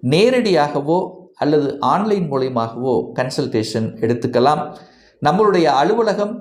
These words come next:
கோயம்புத்தூரில் அமைந்துள்ளது. அதாவது, கோயம்புத்தூரிலிருந்து மேட்டுப்பாளையம் செல்லும் வழியில் வெள்ளக்கிணர் பிரிவுக்கு அருகில் அன்னபூர்ணா ஹோட்டலுக்கு பக்கத்துல அமைந்துள்ளது. பிரியர் அப்பாயின்மெண்ட்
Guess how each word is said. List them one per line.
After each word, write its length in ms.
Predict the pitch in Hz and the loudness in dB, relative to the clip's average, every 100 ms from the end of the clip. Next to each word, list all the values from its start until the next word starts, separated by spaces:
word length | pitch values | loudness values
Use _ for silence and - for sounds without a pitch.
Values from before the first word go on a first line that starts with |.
| - | -2
கோயம்புத்தூரில் 680 | 160 202 240 - 180 151 135 | 2 2 0 -2 -4 -2 -2
அமைந்துள்ளது. 500 | 127 131 127 123 156 190 - 123 | -4 -6 -2 -2 -2 -4 -4 0
அதாவது, 340 | 147 147 175 214 - | 2 2 2 0 2
கோயம்புத்தூரிலிருந்து 920 | 147 180 220 214 190 170 156 160 175 220 - 139 | 2 2 -2 0 0 2 0 -2 -2 -4 -4 -4
மேட்டுப்பாளையம் 880 | 185 226 - 233 - 151 147 143 143 | -2 -2 -4 -6 0 0 0 -2 -6
செல்லும் 260 | 127 123 120 | -8 -6 -2
வழியில் 360 | 123 143 165 - - - _ 123 | -2 0 0 -2 -8 -18 _ -2
வெள்ளக்கிணர் 680 | 160 214 233 - 175 170 165 - | 0 2 0 2 2 2 -2 -2
பிரிவுக்கு 540 | 208 226 214 175 165 - 131 | 2 2 2 0 0 2 2
அருகில் 340 | 143 139 - - - 117 | 2 0 -2 -6 -6 -2
அன்னபூர்ணா 580 | 160 214 233 202 180 160 - | 2 2 2 2 2 0 0
ஹோட்டலுக்கு 560 | 156 180 180 156 - 127 - 127 | 0 0 0 0 0 -4 -4 -6
பக்கத்துல 600 | - - 185 160 131 - 113 | -4 -4 -2 0 0 0 0
அமைந்துள்ளது. 540 | 123 127 123 123 160 - - - - - - - - - - - | 0 2 2 4 4 0 -4 -14 -20 -20 -20 -20 -20 -20 -20 0
பிரியர் 320 | 226 262 254 190 | 2 4 4 4
அப்பாயின்மெண்ட் 520 | - 185 175 160 | 2 2 2 0